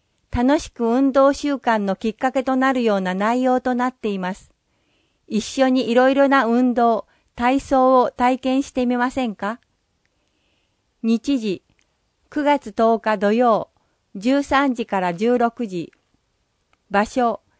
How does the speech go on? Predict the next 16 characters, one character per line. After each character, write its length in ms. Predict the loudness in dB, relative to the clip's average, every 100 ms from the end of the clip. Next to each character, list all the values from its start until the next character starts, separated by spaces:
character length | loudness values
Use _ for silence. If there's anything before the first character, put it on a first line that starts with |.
| _ _ _ _ -8
壱 100 | -2
岐 180 | -4
島 260 | 2 2 2
開 280 | 2 2 2
発 240 | -2 -4
総 300 | 2 4 6
合 200 | 6 4
セ 220 | 2 0
ン 80 | 0
タ 380 | -2 -2 -2 -6 _ _ _ _ _
ー、 60 | -8
芦 200 | -6 -4
部 140 | -4
町。 400 | -2 0 2 0 -8 _ _ _ _ _ _ _ _ _ _ -2
内 380 | 2 4 4
容、 340 | 4 4 2